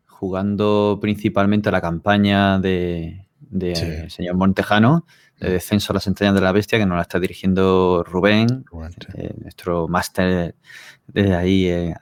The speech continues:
Speaker 1: a no sé cuántos miles de kilómetros de aquí, en Múnich.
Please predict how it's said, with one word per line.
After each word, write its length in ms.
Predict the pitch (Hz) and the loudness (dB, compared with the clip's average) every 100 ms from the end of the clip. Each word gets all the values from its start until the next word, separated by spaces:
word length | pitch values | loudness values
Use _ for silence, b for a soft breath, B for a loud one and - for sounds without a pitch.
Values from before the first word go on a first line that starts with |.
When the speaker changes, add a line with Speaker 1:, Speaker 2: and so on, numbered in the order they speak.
| - | -10
Speaker 1:
a 220 | 85 87 _ _ _ _ - | -6 -6 _ _ _ _ -6
no 80 | 101 | -4
sé 120 | 101 | 0
cuántos 300 | 98 101 101 | 0 0 2
miles 280 | 95 110 107 | 2 4 4
de 100 | 101 | 4
kilómetros 380 | 101 104 104 101 | 4 2 2 0
de 60 | 95 | 0
aquí, 180 | 110 | 2
en 80 | 120 | 2
Múnich. 320 | 107 139 165 | 2 0 -4